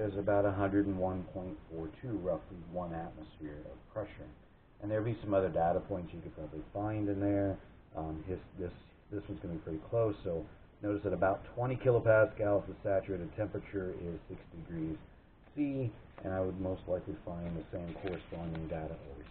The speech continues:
here. If I went and looked at twenty kilopascals, I would notice that the water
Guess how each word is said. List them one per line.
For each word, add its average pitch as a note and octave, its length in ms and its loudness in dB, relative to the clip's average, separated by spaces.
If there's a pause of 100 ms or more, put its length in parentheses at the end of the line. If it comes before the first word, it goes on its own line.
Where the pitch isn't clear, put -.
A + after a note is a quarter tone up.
here. F#2+ 400 0 (760)
If F2 80 -6
I F2+ 40 0
went F2+ 200 -4
and F2+ 100 -4
looked F2 200 0
at - 80 -6 (380)
twenty A2 240 2
kilopascals, F#2 920 2
I F#2+ 40 4
would F2 220 0
notice E2 240 -2
that - 260 -14
the E2+ 100 -8
water E2+ 300 0